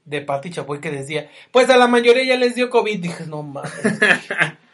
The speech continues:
Speaker 1: Dije, "Este,
Speaker 2: Peor
Speaker 1: el,
Speaker 2: tantito,
Speaker 1: el
Speaker 2: güey.
Speaker 1: premio al argumento más pendejo de este año, ahí está".
Speaker 2: Exactamente, güey.
Speaker 1: Y
Speaker 2: Sí,
Speaker 1: mucha
Speaker 2: no.
Speaker 1: gente piensa eso. O sea, yo, yo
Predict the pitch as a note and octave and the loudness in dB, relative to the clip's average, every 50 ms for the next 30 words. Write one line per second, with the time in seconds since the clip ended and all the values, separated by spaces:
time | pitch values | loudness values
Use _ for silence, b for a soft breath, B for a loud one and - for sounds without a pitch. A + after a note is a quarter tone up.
0 | b b b b b b - - - - G3 G#3+ A3+ A3+ - D#3+ D#3 E3 F#3 G3+ | b b b b b b -8 -8 -4 2 4 6 6 8 8 6 6 8 8 6
1 | G3+ G3 F3+ D#3+ D#3+ D#3 D#3 G3+ G3 F#3+ C#3+ C3+ C3 A3 A3+ A#3 A#3+ A#3+ B3 A#3+ | 6 4 4 2 0 2 4 4 4 4 4 2 2 6 8 8 8 8 6 4
2 | A3 G3+ F3+ E3+ E3+ F#3+ G3 F#3 G#3 G3+ F#3+ - - _ - G#3 F#3 F3 D#3+ D#3+ | 4 4 2 2 0 -4 -4 -2 -4 -4 -6 -6 -6 _ 2 2 2 2 0 -2
3 | E3 F3 F#3 F#3 G3 G3 F3+ F3+ - F3 - F#3+ F#3 F#3+ G3+ A3 B3+ D#4 D#4+ - | -2 0 0 0 0 -2 -2 -4 -6 -8 -4 -2 -2 -2 -2 -4 -6 -8 -8 -12
4 | - _ _ _ _ - D#3+ C#3+ C#3+ D#3+ F3+ E3 - - - C#3 C3+ - - _ | -18 _ _ _ _ -12 -10 -10 -6 -6 -6 -6 -6 -8 -12 -14 -16 -16 -18 _
5 | _ C3+ C3+ B2+ B2+ C#3+ C3+ C3 - C#3+ C3+ C3 B2+ C3 C3 C3+ B2 A#2 G#2+ G#2 | _ -6 -6 -2 0 0 0 0 -2 -4 -4 -4 -6 -8 -6 -8 -8 -8 -10 -14
6 | G#2+ _ _ G#3 A3+ B3 C4+ C#4+ D4 D4+ D4 - A3+ A3 G#3+ A3 - E3 E3+ D#3+ | -20 _ _ -4 -2 -2 0 0 0 0 0 0 -2 -2 -2 -4 -6 -6 -6 -8
7 | D3+ C#3+ F3 F3 E3+ D#3+ - C3+ A#2+ - - C#3+ D3 D#3 G3 F#3+ E3 C#3+ F3+ F#3 | -6 -2 -2 -2 -2 -2 -6 -12 -14 -12 -10 -10 -8 -8 -10 -10 -6 -4 -2 0
8 | F#3+ G3 G#3 G3+ G3+ | 0 0 -2 -4 -8